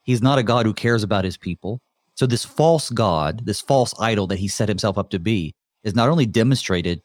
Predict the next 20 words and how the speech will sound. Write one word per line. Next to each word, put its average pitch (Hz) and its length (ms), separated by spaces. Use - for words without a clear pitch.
to 104 100
be 98 180
completely 95 460
powerless 95 1000
because 92 420
they're 85 160
saved 143 400
from 95 140
the 87 80
fiery 78 340
furnace, 80 480
but 113 120
it's 107 140
shown 117 360
to 113 80
be 110 220
a 104 140
evil, 135 400
wicked 127 420
god, - 340